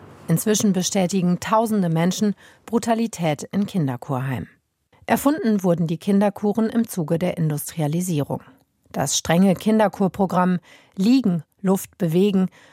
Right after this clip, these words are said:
propagierten Ärzte im Dienste des Staates, der gesunde und folgsame Arbeiter brauchte.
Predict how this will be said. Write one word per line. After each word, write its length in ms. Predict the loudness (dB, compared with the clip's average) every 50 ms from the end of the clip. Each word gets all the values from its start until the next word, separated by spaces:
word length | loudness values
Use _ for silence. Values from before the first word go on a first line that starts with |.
| _ _ -6
propagierten 640 | -4 -4 0 0 -2 0 0 0 -2 -2 -2 -4 -4
Ärzte 580 | -2 -2 -2 -2 -2 -6 -8 -10 -8 -8 -8 -10 -10 _
im 160 | 0 0 0
Dienste 420 | 0 0 -2 -4 -4 -6 -10 -6
des 200 | -6 -4 -4 -4
Staates, 600 | -6 -6 -6 -6 -6 -8 -10 -12 -12 -14 -16 -18 _ _ _ _ _ _ _ _ _ _ _ -6
der 180 | -4 -4 -4
gesunde 540 | -4 -4 0 2 4 4 4 4 4 2 0
und 180 | 0 -2 -4 -2
folgsame 640 | -2 -2 -2 0 -2 -4 -2 -2 0 -2 -2 -2
Arbeiter 400 | -2 -2 -2 -2 -4 -4 -6 -10
brauchte. 460 | -8 -6 -6 -6 -6 -8 -10 -12 -12